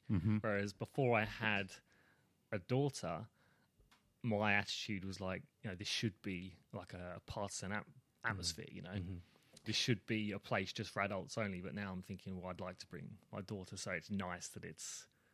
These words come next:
Speaker 2: a bit more"
Speaker 1: Let's calm down a little bit.
Speaker 2: You know?
Speaker 3: Right. And, and over here, too, we have, uh, <clears throat> we have teams and, and cities and areas that are a little more family friendly. Like, you know, just to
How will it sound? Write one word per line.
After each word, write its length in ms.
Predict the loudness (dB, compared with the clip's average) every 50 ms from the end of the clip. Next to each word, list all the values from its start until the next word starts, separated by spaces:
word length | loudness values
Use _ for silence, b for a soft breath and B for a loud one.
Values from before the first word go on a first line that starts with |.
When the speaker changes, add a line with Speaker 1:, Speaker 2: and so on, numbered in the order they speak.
| _ -12 -12
Speaker 2:
a 40 | -6
bit 180 | -4 -4 -4 -4
more" 360 | -4 -6 -6 -6 -6 -10 -12 -16 _ _ _ _ _ _ _ _ 2
Speaker 1:
Let's 180 | 2 2 2 4
calm 260 | 12 12 12 12 12
down 220 | 12 12 10 10
a 80 | 8 4
little 180 | 2 0 -2 -2
bit. 140 | 0 2
Speaker 2:
You 80 | 4 6
know? 160 | 8 8 10
Speaker 3:
Right. 260 | 10 8 6 4 0 -2 6 8
And, 120 | 8 10 12
and 340 | 12 10 12 10 8 4 10
over 300 | 12 12 12 12 12 10
here, 280 | 10 8 8 6 6
too, 360 | 6 4 2 8 10 12 12 12
we 240 | 12 12 12 12 12
have, 360 | 12 12 12 10 10 8 8
uh, 260 | 6 6 6 4 2 0 _ _ 12
<clears throat> 120 | 12 12 12 12 12 12 10 -2 _ -20 _ _ -10 -10 -10 _ _ B B B B B B B B B
we 120 | 12 12
have 140 | 12 12 10
teams 500 | 4 6 8 10 10 12 10 8 8 8
and, 180 | 8 6 6 4
and 140 | 4 4 2
cities 680 | 4 4 8 8 8 10 10 8 8 6 4 2 0 -4 -4
and 460 | -2 0 2 2 2 2 2 0 -2 -2 _ 2
areas 460 | 4 6 8 8 8 8 8 6 4 0 _ 2
that 180 | 4 4 4 2
are 200 | 2 6 6 8
a 80 | 8 8
little 260 | 8 8 8 6 6
more 200 | 4 4 2 2
family 480 | 0 -2 2 2 4 4 4 4 2 0
friendly. 460 | 0 2 4 6 6 6 6 4 4
Like, 240 | 6 6 4 4 B B B B B B B B B B B B 4
you 80 | 8
know, 80 | 10 10
just 200 | 10 10 8 8
to 80 | 6